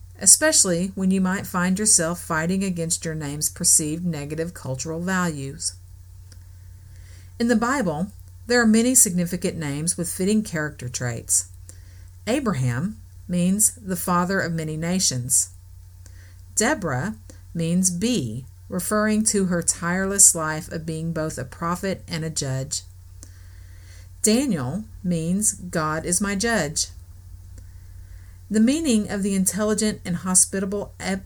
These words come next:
Abigail's name is my God's joy. Isaac means child of laughter, having been named by his ninety-year-old mother, Sarah,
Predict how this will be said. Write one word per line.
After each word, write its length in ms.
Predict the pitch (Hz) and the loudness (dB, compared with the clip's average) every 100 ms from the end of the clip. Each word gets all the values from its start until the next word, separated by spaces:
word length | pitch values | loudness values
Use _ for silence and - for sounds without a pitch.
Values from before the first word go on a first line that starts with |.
| - | -2
Abigail's 580 | 220 262 185 165 151 165 | 0 2 2 2 2 2
name 340 | 139 135 143 | 2 0 -2
is 440 | 170 151 147 151 - - | -4 -4 2 0 0 -6
my 180 | 165 156 | -4 -4
God's 420 | 160 139 143 147 - | -2 -2 0 0 0
joy. 440 | 160 143 131 131 127 - - - - - - - - - - - - - - - - - | -2 -2 -2 -4 -6 -16 -18 -18 -18 -18 -18 -18 -18 -18 -18 -18 -18 -18 -18 -18 -18 -4
Isaac 460 | 196 269 254 - - | 0 4 4 4 0
means 520 | 160 143 156 180 - - | -4 -2 0 -2 -2 -4
child 360 | 170 151 156 | -2 -2 -2
of 140 | 170 180 | -4 -2
laughter, 540 | 196 208 214 - - - - - - - | 0 -2 -4 -10 -12 -16 -20 -20 -18 -6
having 420 | 233 247 254 240 | -2 0 2 2
been 200 | 220 208 | 4 4
named 340 | 170 156 165 | 2 0 0
by 160 | 160 151 | 0 0
his 260 | 160 175 175 | 2 2 2
ninety-year-old 800 | 160 185 208 202 170 160 165 | 2 2 2 0 0 0 2
mother, 400 | 170 156 151 156 | 0 -2 -2 0
Sarah, 640 | 151 - 196 175 131 131 | 4 4 2 0 0 -2